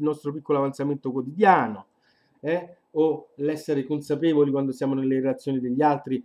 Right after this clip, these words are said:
non semplicemente del rimurginare dei commenti della nostra mente, ma sapersi, ad esempio, fare il vuoto e sapersi immedesimare, entrare in empatia con chi ci sta di fronte e così via. Ecco, ognuno di,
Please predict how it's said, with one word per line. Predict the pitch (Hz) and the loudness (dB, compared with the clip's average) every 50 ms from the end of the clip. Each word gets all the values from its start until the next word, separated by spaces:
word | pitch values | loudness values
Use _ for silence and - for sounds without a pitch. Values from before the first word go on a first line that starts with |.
| _ _ - | _ _ -4
non | 147 160 156 | -2 -2 -2
semplicemente | 147 - 139 123 - 143 127 123 143 151 151 143 - - 127 | -2 -2 -4 -4 -4 -4 -4 -2 0 0 0 0 -2 -4 -4
del | 135 139 123 | -4 -2 -2
rimurginare | 127 139 139 139 135 131 127 127 135 139 151 151 143 131 127 123 | 0 0 0 0 -2 -4 -4 -4 -2 0 2 2 2 0 0 -2
dei | 123 123 | -2 -2
commenti | 123 131 139 147 139 135 - 139 | 0 0 0 0 -2 -2 -2 -2
della | 131 131 131 | 0 0 0
nostra | 135 135 127 - - 127 135 | 0 -2 -4 -4 -4 -2 0
mente, | 156 190 185 151 147 - 120 - - _ _ _ _ _ _ | 4 4 4 4 2 -2 -6 -6 -6 _ _ _ _ _ _
ma | 147 151 147 143 - | 0 2 2 2 0
sapersi, | - - - 139 139 - 165 165 156 143 147 - - 147 | -6 -6 -4 -4 2 4 4 4 4 4 0 -6 -6 -4
ad | 139 123 | -4 -4
esempio, | 131 123 - 151 143 131 135 139 123 123 - _ _ _ _ | -4 -4 -2 -2 -2 -2 0 -2 -2 -2 -4 _ _ _ _
fare | _ - 147 139 139 | _ 2 2 2 2
il | 135 135 | 2 0
vuoto | 135 151 170 165 156 135 | 0 2 2 2 2 0
e | |
sapersi | 127 - 135 127 143 143 - - 147 147 - | -2 -4 -4 -4 -4 -4 -6 -6 -10 -10 -8
immedesimare, | 156 147 147 143 143 143 135 135 127 - - 143 165 180 151 127 | -6 -4 -2 -2 -2 -2 -2 -4 -6 -8 -6 -4 -2 0 0 0
entrare | 123 123 127 135 135 127 | -2 -2 -4 -4 -4 -4
in | 131 135 147 147 147 151 - | -4 -2 -2 -2 -4 -2 0
empatia | 165 165 160 151 143 - 151 143 - 180 185 185 160 139 | 2 2 2 2 -2 -4 -4 -4 -4 -4 -2 0 2 2
con | 123 123 120 | 2 0 -2
chi | 123 127 - | -6 -10 -14
ci | - 135 | -12 -12
sta | 131 - - 131 | -10 -8 -6 -6
di | 127 131 | -6 -4
fronte | - - 190 175 147 - - 120 | -2 0 2 2 2 0 -4 -8
e | |
così | - 135 135 160 190 | -6 -8 -8 -6 -6
via. | 208 226 247 220 - - - - _ _ _ _ _ _ _ | 0 2 2 2 2 0 -6 -18 _ _ _ _ _ _ _
Ecco, | - 180 165 - - 180 165 151 151 - _ _ _ _ _ - | -6 -6 -6 -4 -2 -2 -2 -2 -2 -8 _ _ _ _ _ 6
ognuno | 233 254 262 254 247 233 233 240 247 240 208 170 147 139 | 8 8 10 10 8 8 8 8 8 8 8 6 4 2
di, | 131 135 139 139 131 | 0 0 -2 -2 -2